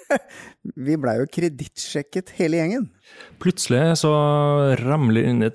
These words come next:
Speaker 2: brev i postkassa mi at et, eh, firma som heter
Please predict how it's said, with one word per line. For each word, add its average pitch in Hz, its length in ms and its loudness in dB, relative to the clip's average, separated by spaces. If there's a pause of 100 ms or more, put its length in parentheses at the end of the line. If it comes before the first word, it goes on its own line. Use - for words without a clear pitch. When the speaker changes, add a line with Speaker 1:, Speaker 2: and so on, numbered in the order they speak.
(120)
Speaker 2:
brev 104 340 -2
i 123 80 0
postkassa 117 680 -2
mi 160 140 2
at 139 420 -2
et, - 320 -8
eh, 110 360 0
firma 107 520 0
som 127 160 0
heter 107 400 -2